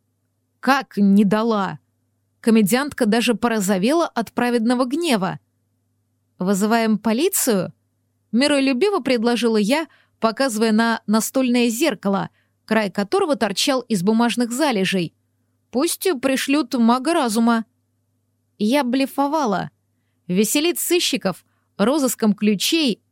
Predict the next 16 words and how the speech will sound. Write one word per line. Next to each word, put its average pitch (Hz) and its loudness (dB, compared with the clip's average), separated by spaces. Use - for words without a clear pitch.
не 233 0
собиралась. 240 -2
Просто - -2
было 330 0
интересно, 311 -4
как 320 -4
выкрутится 240 -4
секретарь. 247 -2
«Чтобы 233 -2
их - -8
повеселить?» 254 0
приподняла 226 2
тонкую 233 0
бровь 285 0
леди 233 0
Барбара. 202 -2